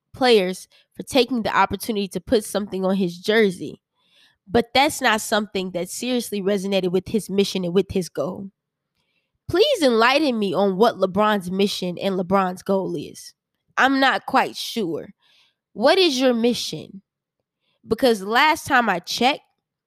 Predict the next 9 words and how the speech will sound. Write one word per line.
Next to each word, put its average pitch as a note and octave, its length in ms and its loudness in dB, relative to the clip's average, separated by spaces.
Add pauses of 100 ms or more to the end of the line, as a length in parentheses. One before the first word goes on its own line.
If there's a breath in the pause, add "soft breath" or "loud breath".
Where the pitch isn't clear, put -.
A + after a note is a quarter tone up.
(120)
the G3+ 120 0
reason A#3+ 320 -2
that A3 220 0
you're B3+ 100 -2
getting A3 420 -2
a D#4+ 80 -2
check, - 440 -4 (160)
<laughs> - 220 -20
the A#3 300 4